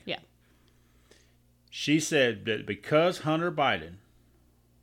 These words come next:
Speaker 2: wanted to testify publicly and not in this closed-door Congress des-,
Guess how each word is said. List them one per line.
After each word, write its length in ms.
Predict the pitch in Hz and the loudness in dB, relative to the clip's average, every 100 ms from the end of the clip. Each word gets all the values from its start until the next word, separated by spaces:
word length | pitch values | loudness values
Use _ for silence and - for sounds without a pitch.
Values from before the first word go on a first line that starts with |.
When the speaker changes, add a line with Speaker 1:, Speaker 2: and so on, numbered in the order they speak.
| _ | _
Speaker 2:
wanted 320 | 117 127 131 | -6 -4 -4
to 100 | - | -6
testify 680 | 107 - 143 143 147 147 143 | -10 -2 -2 -2 -6 -2 -2
publicly 720 | - 170 156 123 - 90 85 _ _ _ _ _ _ _ | -4 -2 -2 -4 -10 -14 -16 _ _ _ _ _ _ _
and 200 | - 107 | -6 -2
not 260 | 104 117 135 | 0 2 2
in 100 | 131 | 2
this 180 | 131 123 | 0 -2
closed-door 720 | - 135 139 139 139 135 135 | -2 4 4 2 -2 -2 -2
Congress 540 | 131 131 131 135 135 | -4 -4 -2 -4 -8
des-, 400 | - 95 117 120 | -10 -2 -2 -2